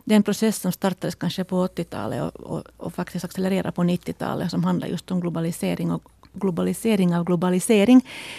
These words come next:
Det är en process som, som möttes med, med starkt motstånd just i slutet på nittiotalet och början av tvåtusentalet. Och det här är egentligen ju ett följd, en följd av, av det på det sättet att, att man, den här bristen på demokrati, och folk upplever kanske att beslut fattas,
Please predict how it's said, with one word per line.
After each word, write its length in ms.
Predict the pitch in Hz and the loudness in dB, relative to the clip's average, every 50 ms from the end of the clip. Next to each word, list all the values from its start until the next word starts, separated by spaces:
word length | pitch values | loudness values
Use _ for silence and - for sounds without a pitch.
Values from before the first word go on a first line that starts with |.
| - - | -8 0
Det 80 | - 190 | 2 2
är 20 | |
en 60 | 180 | 2
process 360 | - 196 180 - 196 185 - | 4 2 0 0 0 -2 0
som, 240 | - 185 175 175 - - - | 0 0 0 0 0 -2 -6
som 240 | - - 185 180 180 | -6 -2 0 2 2
möttes 380 | 185 180 - - - 175 - | 0 0 -2 -4 -6 -6 -4
med, 120 | 180 180 165 - _ | -4 -6 -6 -6 _
med 120 | - 185 147 | -4 -4 -4
starkt 280 | - - 202 190 180 | -2 -2 -2 0 2
motstånd 580 | - 202 214 196 185 - - - 165 175 175 170 | 4 4 4 4 2 -2 -4 -2 0 0 2 2
just 140 | 170 165 - | 0 -2 -4
i 40 | - | -6
slutet 260 | 185 180 - 175 - | -6 -6 -6 -6 -4
på 80 | - | -2
nittiotalet 460 | 175 180 175 - - - 165 160 170 175 | -2 -2 -2 -4 -4 -4 -2 -2 -2 -2
och 60 | 170 | 0
början 180 | 180 180 175 | 0 0 -2
av 40 | 175 | -2
tvåtusentalet. 880 | - - - 190 - - 170 - - 180 175 - 170 165 160 175 175 - - - - - - | -4 -4 -4 -4 -4 -4 -4 -4 -4 -6 -4 -4 -4 -2 -2 -2 -4 -6 -10 -20 -18 -18 -18
Och 260 | - - - - 208 | -18 -14 -8 -2 2
det 80 | 196 190 | 4 4
här 120 | 202 208 | 6 6
är 120 | 196 190 196 | 4 4 2
egentligen 560 | 196 - - 202 190 - 196 180 190 185 180 | 0 0 0 -2 -2 -2 -2 -2 0 2 2
ju 80 | 175 | 2
ett 120 | 180 - - | 0 -2 -2
följd, 300 | - 214 214 202 175 - - | -2 0 0 0 0 -2 -2
en 160 | - 180 180 | 0 0 0
följd 280 | - - 214 202 190 143 | 0 0 0 0 0 0
av, 220 | 151 170 170 151 - - - | 0 0 -2 -2 -6 -12 -8
av 240 | - - 180 170 | -4 -2 -2 0
det 160 | 165 196 202 190 | 2 2 2 2
på 120 | - 180 | 2 0
det 120 | 170 190 | 0 0
sättet 360 | 180 - 180 165 _ - 170 160 | 0 0 -2 -2 _ -2 -2 -2
att, 160 | 170 - - - | -2 -2 -6 -10
att 180 | - 175 - - | -8 -8 -4 -2
man, 240 | 175 175 170 170 - _ _ - | -2 0 0 -2 -4 _ _ -10
den 240 | - - 180 170 | -6 -2 0 0
här 160 | 165 180 180 175 | 0 0 0 -2
bristen 440 | - 180 202 220 202 - - 170 170 | -2 0 0 0 0 -2 -2 -2 -2
på 100 | - 165 | -2 -2
demokrati, 640 | 156 175 175 170 170 - 180 175 - 208 196 165 160 | -2 0 0 -2 -2 -2 -6 -4 -2 -2 0 0 0
och 60 | 175 - | -2 -2
folk 240 | - 175 - - | -4 -4 -2 0
upplever 400 | 185 185 - - 170 165 175 175 | -2 -2 0 -2 -2 -2 -2 -4
kanske 340 | - - 175 165 - - 170 | -2 -2 -2 -2 -2 -2 -4
att 220 | 170 - - - - | -4 -4 -6 -10 -8
beslut 360 | - 190 165 - 196 180 - | -6 -6 -4 -2 -4 -4 -4
fattas, 400 | - 170 170 - - 170 170 - | -6 -8 -6 -6 -6 -8 -8 -8